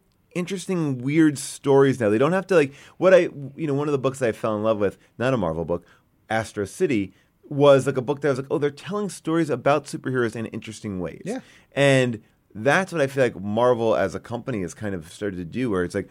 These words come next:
Speaker 1: "Oh, you can kind of go off, off here." Like, the Vision book where the family, I was like, "That's one
Speaker 2: Oof.
Speaker 1: of the,
Speaker 2: Oof.
Speaker 1: one of the best run." I was like, "Wow." Like,
Speaker 2: Yeah.
Speaker 1: again, like, taking a character,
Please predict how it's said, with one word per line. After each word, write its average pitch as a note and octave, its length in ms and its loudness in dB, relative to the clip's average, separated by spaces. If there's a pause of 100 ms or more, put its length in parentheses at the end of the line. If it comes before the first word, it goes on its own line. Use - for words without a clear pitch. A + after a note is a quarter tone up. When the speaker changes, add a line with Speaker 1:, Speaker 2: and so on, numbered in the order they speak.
(260)
Speaker 1:
"Oh, E3+ 80 2
you F3 100 2
can D#3 120 -6
kind E3+ 220 -4
of E3+ 60 -4
go C#3 220 6
off, F#3 200 -2
off E3 280 -2
here." G#2+ 160 0
Like, G#2 180 0 (300)
the C#3 80 -2
Vision F3+ 420 2
book A2+ 260 2
where A#2+ 220 2
the A2+ 180 -4
family, E3+ 380 -2
I - 20 0
was G#2+ 60 -2
like, G2 100 -6
"That's F3+ 240 -6
one D#3+ 220 0
Speaker 2:
Oof. D3 80 0
Speaker 1:
of B2 120 -8
the, B2+ 280 2 (160)
Speaker 2:
Oof. - 320 -2
Speaker 1:
one F#3 320 4
of G3 180 4
the G3 120 6
best E3 600 -2
run." D3+ 380 2
I D3 80 -4
was B2+ 100 -4
like, A#2+ 140 -6
"Wow." F#3 680 -6
Like, C3 220 0
Speaker 2:
Yeah. B2+ 300 -6
Speaker 1:
again, G#3 340 4
like, C#3 160 0
taking G3+ 300 -2
a F#3 40 0
character, E3 640 2